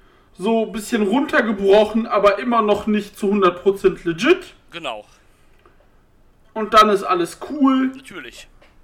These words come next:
Speaker 1: Aber so, so schei-, so schießt du dir doch immer nur selbst ins Bein.
Speaker 2: Ja, natürlich. Und, äh, ja,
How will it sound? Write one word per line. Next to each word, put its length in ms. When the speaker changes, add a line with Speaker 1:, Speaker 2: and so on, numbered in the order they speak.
Speaker 1:
Aber 320
so, 540
so 140
schei-, 400
so 600
schießt 340
du 60
dir 140
doch 120
immer 160
nur 160
selbst 260
ins 160
Bein. 460
Speaker 2:
Ja, 60
natürlich. 560
Und, 160
äh, 240
ja, 160